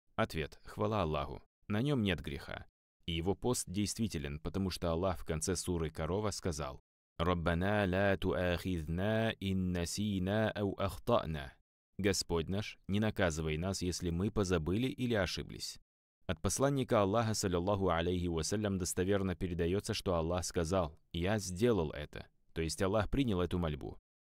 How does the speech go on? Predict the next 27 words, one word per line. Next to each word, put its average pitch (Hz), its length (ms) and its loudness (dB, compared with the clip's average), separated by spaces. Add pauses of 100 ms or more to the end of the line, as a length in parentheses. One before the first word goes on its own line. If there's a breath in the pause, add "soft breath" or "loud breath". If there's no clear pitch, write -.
Также 123 340 4
от 113 120 2
Абу 101 160 2
Хурейры, 104 360 4
да 95 100 2
будет 92 240 0
доволен 90 360 2
им 92 120 0
Аллах, 107 260 2
достоверно 98 520 2
передаётся, 90 560 0
что - 160 -2
пророк, 95 340 0
саллаллаху 98 520 2
алейхи 90 300 2
вассалям, 90 440 0
сказал: 78 480 -2 (320)
«Пост 107 320 0
того, 104 280 4
кто - 180 -4
по 101 100 0
забывчивости 92 640 0
поест 87 460 0
или 82 120 -2
попьёт, 87 540 -2
не 101 240 0
нарушен, 87 540 -2